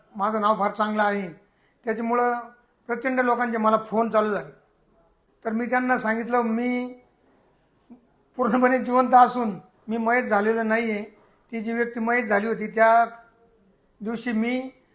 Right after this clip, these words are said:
पूर्णपणे समाजकार्य या नात्यानं मदत करत होतो. मी मदतीला गेलो आणि माध्यमांनी मला मयत घोषित करून टाकलं. मी जिवंत आहे. आता मी ठीक आहे, मी सहज आहे. मी थोडासा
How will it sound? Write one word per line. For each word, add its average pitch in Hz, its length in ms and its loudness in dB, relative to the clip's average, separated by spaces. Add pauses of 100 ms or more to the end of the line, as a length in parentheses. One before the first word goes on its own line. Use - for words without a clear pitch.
(240)
पूर्णपणे 254 400 0
समाजकार्य 240 680 2
या 233 120 6
नात्यानं 226 380 0
मदत 233 340 2
करत 180 220 -4
होतो. - 220 -20 (520)
मी 220 120 -4
मदतीला 247 480 0
गेलो 247 220 2
आणि 240 180 4
माध्यमांनी 233 500 0
मला 226 180 2
मयत 226 280 0
घोषित 196 300 -4
करून 190 160 -6
टाकलं. 180 260 -6 (1080)
मी 214 180 -4
जिवंत 220 300 -2
आहे. 208 240 -2 (1300)
आता 202 180 -6
मी 233 160 -2
ठीक 220 200 -2
आहे, 226 100 0
मी 220 200 0
सहज 247 280 2
आहे. 220 140 -2
मी 214 300 0
थोडासा 202 640 -2